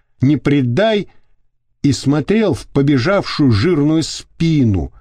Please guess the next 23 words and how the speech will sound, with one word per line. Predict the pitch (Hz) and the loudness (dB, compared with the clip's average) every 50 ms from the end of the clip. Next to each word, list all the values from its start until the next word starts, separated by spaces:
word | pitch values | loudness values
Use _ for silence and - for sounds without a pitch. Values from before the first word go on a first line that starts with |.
| - - - - - - - | -20 -20 -20 -20 -20 -14 -2
понимая, | - 127 127 135 143 143 143 139 131 | 0 2 2 2 2 2 0 0 0
что | 117 - - - 135 131 - _ | -2 -4 -2 -2 -4 -4 -2 _
этот | 156 165 185 185 185 - - 82 | -2 0 0 0 0 -2 -4 -4
все | - - - - - - 208 220 180 | -4 -10 -14 -14 -4 -2 0 0 2
выпустит | 123 104 127 185 214 - - - 180 180 - - - - - 190 185 - | 0 0 2 0 0 -2 -2 -2 -2 -2 -2 -6 -6 -4 -4 -4 -4 -6
сразу, | - - - 151 139 147 151 156 160 156 147 131 98 87 78 71 73 65 - _ _ _ - _ _ _ _ _ _ _ | -6 -4 -2 -2 0 0 0 0 0 0 0 0 -2 -4 -6 -6 -8 -10 -14 _ _ _ -20 _ _ _ _ _ _ _
потечет, | - 170 170 - - 220 214 - - - - - 254 254 185 107 - - _ _ _ _ _ _ _ | -2 -2 -2 0 0 -2 -2 -2 -4 -8 -2 0 0 0 0 -2 -6 -10 _ _ _ _ _ _ _
вот | 123 147 165 - - | 0 0 0 -2 -2
как | - 180 160 - | -4 -4 -4 -2
только | - - 180 170 151 - 170 165 | 0 0 0 0 0 0 0 0
надавят | 175 185 185 175 147 139 165 233 254 254 233 175 113 98 - - _ - | 2 2 0 0 -2 0 0 0 2 2 0 0 -2 -4 -6 -10 _ -4
и | 190 202 | -4 -4
скрутят. | - - - - 170 147 139 143 139 131 - - 127 107 - - - _ _ _ _ _ _ _ _ _ | -4 -6 -6 -2 0 2 2 2 2 0 0 0 -2 -2 -2 -8 -20 _ _ _ _ _ _ _ _ _
Половой | - 190 185 190 190 196 185 165 | 0 0 2 2 2 2 0 0
станет | 127 - - 175 175 175 170 - - | -2 -2 0 0 2 2 0 -2 -4
тряпкой | - 185 180 196 202 185 - - - - 165 147 127 | -2 -2 0 0 0 -2 -4 -6 -4 -2 0 2 2
в | 104 104 135 | 2 2 2
умелых, | 165 165 175 208 254 269 247 196 127 98 - - _ _ _ _ _ _ _ | 2 2 2 2 2 2 2 0 0 -2 -4 -10 _ _ _ _ _ _ _
тех | - 185 165 135 | -2 0 2 2
же | 104 104 127 120 101 - - - - - | 2 2 0 0 -2 -6 -12 -20 -20 -20
хлябинских | - - - 156 180 180 165 143 107 101 127 123 110 - - - - 120 107 - | -8 -4 0 0 2 2 0 0 2 2 2 2 0 -2 -4 -2 -2 -2 -2 0
поднаторевших | - 135 135 120 104 120 139 147 139 165 160 165 170 156 117 - - - - 107 - - | 0 0 0 2 2 2 2 0 0 0 0 2 2 0 -2 -2 -4 -4 -4 -2 0 0
руках. | 139 156 143 - - 127 95 78 - - | 0 0 -2 -2 -2 -2 -2 -2 -4 -10